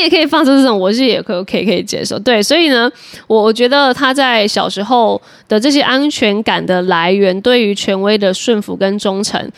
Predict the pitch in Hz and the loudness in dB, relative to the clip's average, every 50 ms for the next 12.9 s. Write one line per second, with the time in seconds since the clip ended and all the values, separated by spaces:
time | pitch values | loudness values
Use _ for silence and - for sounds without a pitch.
0 | - - - _ - 220 220 233 240 226 - - 240 226 226 240 - - 247 226 | -20 -20 -10 _ 0 2 2 2 2 0 0 -2 0 0 0 0 0 0 2 2
1 | 214 202 185 208 214 214 214 220 220 202 190 180 - - 202 196 196 208 - 196 | 2 2 0 0 -2 0 0 2 2 2 0 0 -2 -2 -2 -2 -2 -2 -4 -6
2 | 175 180 185 - 190 - - - 170 - 107 98 - - - - _ _ _ _ | -6 -6 -4 -4 -4 -6 -6 -6 -8 -8 -8 -10 -12 -14 -16 -20 _ _ _ _
3 | - - 269 240 - - 226 214 208 220 226 202 - - - - - - - 226 | -6 -4 -2 -2 0 0 -2 0 0 2 0 0 0 -2 -8 -14 -14 -14 -14 -16
4 | 214 _ _ - 220 196 - - - - 240 - - 415 370 320 294 302 349 339 | -20 _ _ -2 -2 -2 -2 -4 -8 -12 -6 -2 0 2 2 2 2 2 0 0
5 | 254 277 302 302 302 302 285 247 226 233 285 277 240 208 196 202 202 202 202 202 | 0 0 0 0 2 2 2 2 0 0 0 0 0 0 -2 -4 -4 -4 -6 -6
6 | 196 190 170 - - - - - - _ - 233 220 196 185 185 - - - - | -8 -8 -10 -14 -18 -20 -20 -20 -20 _ -10 -8 -6 -6 -6 -8 -10 -12 -10 -8
7 | 214 208 262 - 262 196 185 - 208 214 233 233 214 214 226 208 196 196 - 220 | -8 -6 -4 -2 -2 -2 -2 -4 -6 -4 -4 -4 -4 -2 -2 -2 -2 -4 -4 -6
8 | 202 202 208 202 196 202 196 202 185 - - - - - 85 76 - _ _ _ | -6 -4 -4 -4 -4 -4 -2 -4 -4 -4 -6 -10 -10 -10 -10 -12 -14 _ _ _
9 | - - _ _ - - 196 196 190 190 185 185 190 196 226 220 - 233 220 208 | -20 -20 _ _ -6 -4 -4 -2 -2 -4 -4 -4 -4 -4 -4 -2 0 0 0 0
10 | 196 196 208 202 190 - 208 202 220 247 240 247 254 247 226 214 - - 214 208 | 0 -2 -2 -4 -2 -2 -2 0 0 0 0 0 -2 -2 -2 -2 -2 -2 0 0
11 | 208 208 196 185 185 196 220 214 202 190 185 190 185 185 185 - 208 233 233 214 | 0 -2 -2 -2 -2 -2 -2 -2 -4 -4 -2 -4 -4 -4 -4 -2 -2 0 0 -2
12 | 202 - 220 208 - 214 208 208 - 202 190 180 - 190 196 190 185 - | -2 -6 -6 -6 -4 -6 -6 -4 -4 -4 -4 -4 -4 -4 -4 -4 -6 -8